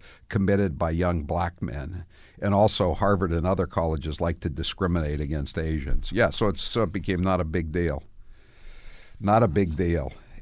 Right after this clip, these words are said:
Eight four four, five hundred, forty-two, forty-two.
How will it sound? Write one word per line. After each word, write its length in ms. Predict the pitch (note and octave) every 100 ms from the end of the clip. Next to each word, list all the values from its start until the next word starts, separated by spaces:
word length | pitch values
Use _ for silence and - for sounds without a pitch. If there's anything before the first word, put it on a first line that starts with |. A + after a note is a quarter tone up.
| -
Eight 220 | A#2+ A#2
four 300 | - A#2 G#2
four, 380 | - A2+ A#2 G#2+
five 360 | - F#2 E2+
hundred, 500 | G#2 A2+ G2+ G#2 F2+ F2 - -
forty-two, 800 | G2 G2 F#2+ E2+ G#2 F#2+ F#2 F2 - - - _ -
forty-two. 720 | G#2 G2+ G#2 G2 G#2 G2 G2